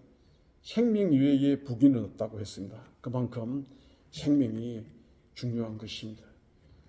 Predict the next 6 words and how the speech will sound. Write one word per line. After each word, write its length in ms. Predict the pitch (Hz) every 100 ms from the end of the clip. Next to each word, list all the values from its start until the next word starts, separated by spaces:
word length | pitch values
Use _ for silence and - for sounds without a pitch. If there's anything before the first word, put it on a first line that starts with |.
| -
생명은 560 | - 165 165 156 143
참으로 420 | - 147 156 143
귀히 320 | - 135 143 139
여김을 340 | 123 113 107
받아야 320 | 110 110 104
하며 600 | 98 104 101 107 131 165